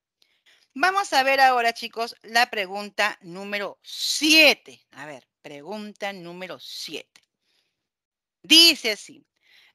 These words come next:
En la secuencia de figuras ¿Cuántos puntos de corte o intersección,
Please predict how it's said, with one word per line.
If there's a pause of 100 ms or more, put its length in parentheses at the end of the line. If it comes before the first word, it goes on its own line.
(120)
En
la
secuencia
de
figuras (480)
¿Cuántos
puntos
de
corte
o
intersección,